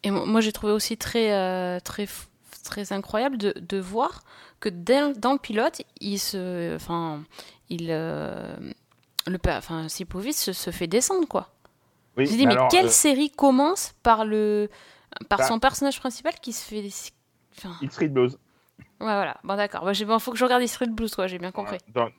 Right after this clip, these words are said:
Speaker 2: dans le premier épisode d'Hill Street Blues, tu as deux des personnages qui deviendront des,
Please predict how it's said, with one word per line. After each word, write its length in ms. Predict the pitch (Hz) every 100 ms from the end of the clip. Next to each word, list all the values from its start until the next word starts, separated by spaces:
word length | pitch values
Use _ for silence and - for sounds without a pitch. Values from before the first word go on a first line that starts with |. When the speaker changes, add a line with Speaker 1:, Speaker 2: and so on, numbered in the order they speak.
| _ _
Speaker 2:
dans 100 | 123
le 40 |
premier 240 | 113 135 147
épisode 340 | 127 117 131
d'Hill 140 | 123 113
Street 160 | 120
Blues, 220 | 110 156
tu 160 | - 104
as 60 | 98
deux 320 | 101 127 139
des 440 | 101 90 95 92
personnages 560 | 87 110 - 107 120 -
qui 80 | 92
deviendront 560 | 92 90 87 95 107
des, 1000 | 101 87 85 80 78 78 78 73 71 69